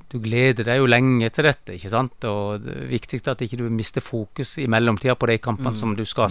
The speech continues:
Speaker 1: spille i serien da. Men vi har jo taklet det rimelig greit, og tykker jeg. Så cupkampene, det er en høydere for alle lag, eh, i andre divisjon som møter tippeligalag, og det er jo mange som vinner etter hvert, men det er ikke mange som vinner på den måten vi gjorde.
Speaker 2: Nei.
Speaker 3: Eh, jeg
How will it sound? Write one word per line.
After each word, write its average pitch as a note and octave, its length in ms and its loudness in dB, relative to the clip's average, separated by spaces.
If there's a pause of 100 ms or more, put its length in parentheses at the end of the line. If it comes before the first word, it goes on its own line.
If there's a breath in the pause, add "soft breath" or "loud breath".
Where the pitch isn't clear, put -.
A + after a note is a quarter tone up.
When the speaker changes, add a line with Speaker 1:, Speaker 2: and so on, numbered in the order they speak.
Speaker 1:
spille C3+ 180 0
i G#2+ 40 0
serien A#2 420 -2
da. G2+ 100 -4 (560 loud breath)
Men C3 140 0
vi C3 60 2
har C3 100 6
jo C3 160 0
taklet B2 180 0
det A#2+ 160 2
rimelig A2 320 -2
greit, A#2+ 280 -6
og G#2+ 340 -6
tykker G#2+ 300 -10
jeg. G2+ 80 -12
Så A2+ 440 -4 (680 loud breath)
cupkampene, E3 680 2
det A#2 280 -2
er G#2+ 260 2
en A2+ 100 0
høydere A2 420 -2
for A2+ 200 -2
alle G#2 160 0
lag, G2+ 300 0
eh, A#2 360 -2
i A#2+ 80 -4
andre G#2+ 200 -2
divisjon G#2 260 -4
som A2 140 -2
møter G2+ 300 -4
tippeligalag, A#2+ 800 -6
og - 320 -6
det - 120 -2
er - 40 0
jo D3+ 60 -2
mange A#2+ 340 0
som C#3+ 140 2
vinner A2+ 220 0
etter D#3+ 160 2
hvert, F#2+ 120 -4
men A#2+ 120 4
det C3+ 80 6
er - 80 2
ikke F3 100 2
mange D#3 200 4
som C#3+ 180 -2
vinner B2+ 240 2
på C#3+ 140 2
den B2 140 4
måten A#2 280 0
vi A#2 120 0
gjorde. G#2 300 -4 (160)
Speaker 2:
Nei. - 80 -16 (520 soft breath)
Speaker 3:
Eh, G#2+ 540 4
jeg G#2+ 140 -10